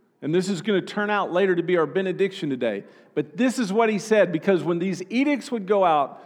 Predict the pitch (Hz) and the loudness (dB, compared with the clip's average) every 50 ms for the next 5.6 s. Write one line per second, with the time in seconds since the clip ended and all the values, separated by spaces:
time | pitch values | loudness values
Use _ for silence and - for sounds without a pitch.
0 | - - _ _ - 135 135 135 - 156 196 196 190 208 180 170 160 156 147 143 | -20 -20 _ _ -6 -6 -6 -6 -6 -6 -6 -4 -2 -2 -2 -2 -2 -4 -4 -6
1 | 139 143 - 143 131 123 - 107 90 - 71 - _ _ _ _ _ _ _ _ | -8 -8 -6 -8 -8 -8 -8 -12 -14 -14 -18 -20 _ _ _ _ _ _ _ _
2 | _ _ _ _ _ _ _ _ _ _ _ _ _ _ - 127 143 151 175 - | _ _ _ _ _ _ _ _ _ _ _ _ _ _ -6 -2 0 0 0 0
3 | 185 147 147 170 156 151 143 - - 135 117 107 98 - - - - - _ - | -2 -2 0 0 0 0 0 0 0 0 0 0 -4 -8 -16 -20 -20 -20 _ 2
4 | 175 185 175 165 202 262 302 302 320 302 208 185 233 269 254 262 269 254 262 247 | 4 4 6 6 6 6 6 6 6 4 2 2 2 4 4 4 4 6 4 4
5 | 226 247 254 254 233 202 156 135 113 104 104 | 6 6 6 8 8 6 6 4 2 0 -6